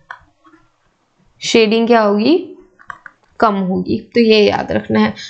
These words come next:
तो जो शेडिंग है वो angle पे भी depend करता है। अगर आप pen बिल्कुल ninety degrees में लिख करके लिखते हैं तो शेडिंग क्या होगी? शेडिंग होगी amount पे लो। अगर आप ऐसे एंगल बना के लिखते हैं तो शेडिंग होगी हमेशा ज़्यादा।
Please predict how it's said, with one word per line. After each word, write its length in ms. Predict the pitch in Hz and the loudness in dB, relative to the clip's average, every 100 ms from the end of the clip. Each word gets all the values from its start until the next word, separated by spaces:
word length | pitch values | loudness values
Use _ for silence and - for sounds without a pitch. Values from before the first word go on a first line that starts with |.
| - | -2
तो 80 | 269 | 2
जो 140 | 262 | 2
शेडिंग 560 | 285 - 247 226 262 285 | 0 0 2 2 4 4
है 120 | 277 | 4
वो 120 | 269 | 4
angle 360 | 269 214 208 226 | 2 -2 -4 -4
पे 140 | 233 | 0
भी 120 | 226 220 | 0 0
depend 380 | 214 214 214 | -2 -2 -2
करता 280 | 208 208 - | -2 -2 0
है। 80 | 233 | -2
अगर 240 | 214 220 247 | 0 2 2
आप 180 | 247 247 | 2 -2
pen 220 | 226 240 | 2 2
बिल्कुल 260 | 226 220 240 | 2 2 2
ninety 360 | 233 214 233 | 4 4 2
degrees 380 | 220 214 214 226 | 2 4 4 2
में 120 | 233 | 2
लिख 180 | 214 208 | 2 0
करके 240 | 214 214 226 | 0 2 2
लिखते 280 | 208 202 | 0 2
हैं 80 | 240 | 4
तो 80 | 247 | 4
शेडिंग 460 | 247 226 214 226 240 | 2 2 2 2 0
क्या 120 | 226 | 2
होगी? 520 | 208 202 220 330 339 - - - | 4 4 4 2 0 -12 -20 -10
शेडिंग 400 | - 240 214 226 | 0 2 2 0
होगी 340 | 226 208 202 | 2 2 4
amount 500 | 214 208 190 196 190 | 4 4 4 2 2
पे 80 | 202 | 2
लो। 200 | 196 220 | 6 4
अगर 360 | 262 208 208 214 | 2 0 0 2
आप 180 | 208 - | 0 -4
ऐसे 340 | 208 208 240 | -4 -2 -2
एंगल 480 | 254 247 208 196 208 | -2 -2 -4 -4 -4
बना 240 | 208 202 196 | -2 -2 -2
के 120 | 208 | -2
लिखते 280 | 190 - 226 | -4 -4 -6
हैं 100 | 233 | -2
तो 100 | 240 | -2
शेडिंग 440 | - 202 185 202 | 0 0 2 2
होगी 240 | 196 190 | 2 2
हमेशा 460 | 233 208 196 - 269 | 0 0 -2 0 2
ज़्यादा। 560 | 214 202 - - - | 4 4 2 -8 -14